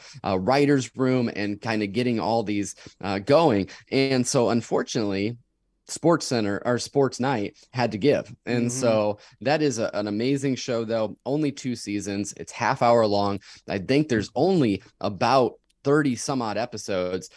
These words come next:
Speaker 1: You can easily, uh, track that down and then just binge it entirely. For the longest time, it was only where you could kind of buy it or rent it on, like, an Amazon or an Apple. And I
Speaker 2: Mm-hmm.
Speaker 1: believe that that is still the case.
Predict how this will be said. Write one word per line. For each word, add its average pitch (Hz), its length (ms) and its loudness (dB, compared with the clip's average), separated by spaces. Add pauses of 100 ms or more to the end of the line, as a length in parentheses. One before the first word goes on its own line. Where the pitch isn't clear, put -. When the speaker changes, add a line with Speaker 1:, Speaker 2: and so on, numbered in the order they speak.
(100)
Speaker 1:
You 131 100 -2
can - 220 0
easily, 117 720 2
uh, 90 220 -2 (180)
track 139 260 0
that 107 220 0
down 101 420 -2
and 107 180 -4
then 107 120 -2
just 92 240 -6
binge 113 260 0
it 95 220 -2
entirely. 101 640 0 (220)
For 165 180 4
the 151 100 4
longest 156 460 4
time, 110 200 2
it 110 40 2
was 104 240 -4
only 123 480 0 (100)
where 123 160 -4
you 113 140 -4
could 110 200 -8
kind 110 220 -4
of 90 140 -8
buy 98 200 2
it 117 200 2
or 98 180 0
rent 98 300 -2
it 117 180 2
on, 107 160 -2
like, 104 140 -4
an 101 100 -8
Amazon 101 540 -2
or 95 80 -2
an 85 80 -2
Apple. 131 560 -2
And 135 200 -6
I 123 60 2
Speaker 2:
Mm-hmm. 113 100 0
Speaker 1:
believe 147 340 2
that 139 120 0
that 123 180 2
is 107 140 -2
still 117 220 0
the 95 100 -6
case. 101 380 -2